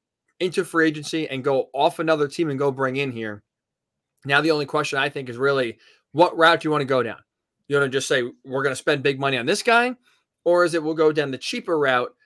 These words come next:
but bring in a more experienced veteran, Rodney McLeod-esque," kind of in that, um, in that mold for sure. Um, all right, George, one other one here.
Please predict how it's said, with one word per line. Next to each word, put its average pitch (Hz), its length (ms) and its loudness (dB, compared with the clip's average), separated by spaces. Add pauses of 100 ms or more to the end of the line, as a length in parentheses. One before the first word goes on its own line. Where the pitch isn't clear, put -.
(320)
but 143 180 -2
bring 151 200 2
in 143 80 0
a 143 40 -4
more 143 300 2
experienced 131 640 -6
veteran, 127 420 -2 (300)
Rodney 135 340 -2
McLeod-esque," 127 1120 -2
kind 131 220 -2
of 120 120 -2
in 127 200 -8
that, 127 300 -2 (640)
um, 117 480 0
in 135 160 -4
that 123 200 2
mold 117 320 -4
for - 160 -16
sure. 87 380 -10 (880)
Um, 135 500 4 (320)
all 202 80 6
right, 156 160 8
George, 135 460 2
one 185 340 4
other 196 280 2
one 156 240 2
here. 110 300 -10